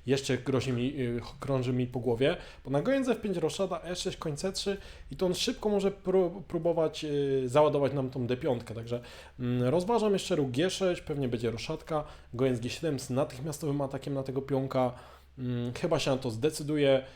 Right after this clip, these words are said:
także spróbujemy w ten sposób, zobaczymy oczywiście później w analizie, bo mówię, na pewno na, na roszadę, co jest najlepszym ruchem, goniec E sześć, ja już tak grałem, pff, na pierwszej lidze seniorów z osiem lat temu, kurczę, albo to było dawniej,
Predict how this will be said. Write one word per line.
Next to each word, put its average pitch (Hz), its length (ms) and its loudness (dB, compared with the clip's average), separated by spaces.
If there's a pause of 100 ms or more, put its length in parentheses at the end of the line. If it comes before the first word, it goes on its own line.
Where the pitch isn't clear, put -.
(280)
także 117 200 -8
spróbujemy 120 480 4
w 110 60 -8
ten 156 180 0
sposób, 139 400 -6
zobaczymy 117 420 -2
oczywiście 117 340 -6
później 117 260 -2
w 120 60 -8
analizie, 156 560 0 (300)
bo 131 100 0
mówię, 120 180 6 (340)
na 165 80 2
pewno 180 300 6
na, 151 280 6
na 139 160 6
roszadę, 156 340 2
co - 100 0
jest 131 100 4
najlepszym 139 360 2
ruchem, 123 240 0
goniec 123 320 2
E 202 100 0
sześć, 139 180 0
ja 139 60 2
już 127 100 -2
tak 117 160 -4
grałem, 120 360 2 (680)
pff, - 320 -12
na 120 100 0
pierwszej 151 340 4
lidze 147 180 4
seniorów 156 300 0
z - 140 -6
osiem 175 240 0
lat 131 180 2
temu, 180 220 0
kurczę, - 300 -4
albo 110 160 -2
to 127 80 -2
było 120 140 -4
dawniej, 135 520 -2